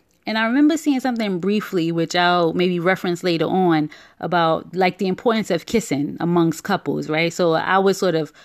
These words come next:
prefer, like, all right, if you're gonna go out there and you're gonna date and you're gonna be sexually involved, like, don't kiss, <laughs> right?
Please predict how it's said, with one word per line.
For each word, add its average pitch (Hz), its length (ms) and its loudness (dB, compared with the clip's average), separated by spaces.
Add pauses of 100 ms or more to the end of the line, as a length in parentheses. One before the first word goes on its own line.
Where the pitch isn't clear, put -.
(140)
prefer, 180 320 -2
like, 160 160 0
all 165 60 -2
right, 147 140 -2
if 156 60 -4
you're 170 100 0
gonna 165 220 0
go 160 140 -6
out 156 160 -4
there 160 100 -4
and 147 80 -2
you're 151 140 -2
gonna 147 180 -4
date 160 400 -4
and 147 80 0
you're 147 100 -2
gonna 147 220 -6
be 147 240 -6
sexually 185 460 -4
involved, 151 400 -4
like, 156 260 -2
don't 190 220 2
kiss, 151 340 -6
<laughs> - 20 -12
right? 185 380 0